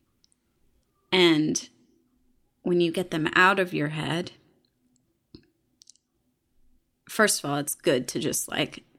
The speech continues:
dump stuff out of your brain. But then it also, it's weird. In a way, it, like, makes it more definite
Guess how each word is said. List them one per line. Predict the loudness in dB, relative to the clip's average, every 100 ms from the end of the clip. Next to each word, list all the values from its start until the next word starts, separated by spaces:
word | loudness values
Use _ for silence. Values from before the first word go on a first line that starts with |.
| -2
dump | 0 0
stuff | -4 -6 -8 -8
out | -8
of | -6
your | -8 -10 -14
brain. | -6 -2 0 -2 -4 -16 -16 -18 -20 -20 _ _ _ -12 -2
But | 0 4
then | 4 4 2 -2 -10 -2
it | 0 0 -4
also, | -2 -2 -2 -2 0 0 -2 -4 -6 _ _ _ _ _ _ _ _ _ _ _ _ _ _ -10
it's | -8 -2
weird. | 2 4 2 0
In | 0
a | 2
way, | 4 4 4 2 0 0
it, | 0
like, | 2 0 0 -6 _ _ _ _ _ _ _ _ _ _ _ -2
makes | 4 4 4 0 -2
it | -2 -2
more | -4 -2 0 0 -2 -4 -8 -12 _ _ _ -4
definite | -4 -2 -4 -2 -4